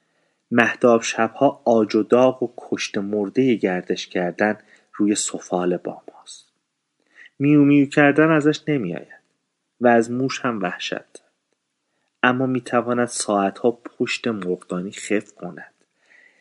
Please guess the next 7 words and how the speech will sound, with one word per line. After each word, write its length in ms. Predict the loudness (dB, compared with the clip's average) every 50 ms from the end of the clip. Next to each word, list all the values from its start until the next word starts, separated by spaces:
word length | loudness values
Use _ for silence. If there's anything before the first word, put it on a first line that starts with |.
| _ _ -6
و 60 | -6
کیچیک 500 | -4 -4 -6 -6 -4 -4 -4 -6 -2 0
مرغ 440 | 0 0 2 2 2 2 2 2 0
و 40 | 0
ماکیان 580 | 0 -2 -4 -6 -8 -10 -8 -8 -6 -6 -8
را 100 | -10 -10
بکشد. 420 | -12 -14 -20 -20 -16 -14 -14 -14